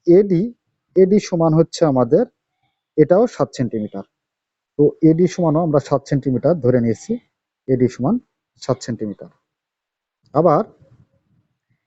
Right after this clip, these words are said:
এখানে লক্ষ্য রাখো যে এই যে এই এসি সমান কত হবে? এসি সমান,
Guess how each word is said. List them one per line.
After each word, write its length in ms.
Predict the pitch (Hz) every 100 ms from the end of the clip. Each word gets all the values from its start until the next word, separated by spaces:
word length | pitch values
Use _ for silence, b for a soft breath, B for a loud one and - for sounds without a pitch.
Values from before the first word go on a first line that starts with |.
| _ -
এখানে 220 | - 151
লক্ষ্য 260 | 147 143 196
রাখো 240 | 151 160 233 _ _ _ _ -
যে 60 | 147
এই 100 | 147
যে 60 | 170 - 180
এই 80 | 196 - 214
এসি 200 | - 233
সমান 260 | 208 175 139
কত 180 | 135 123
হবে? 280 | 110 104 98 _ _ _ _ _ _ _ 165
এসি 260 | 151 -
সমান, 280 | 196 175 208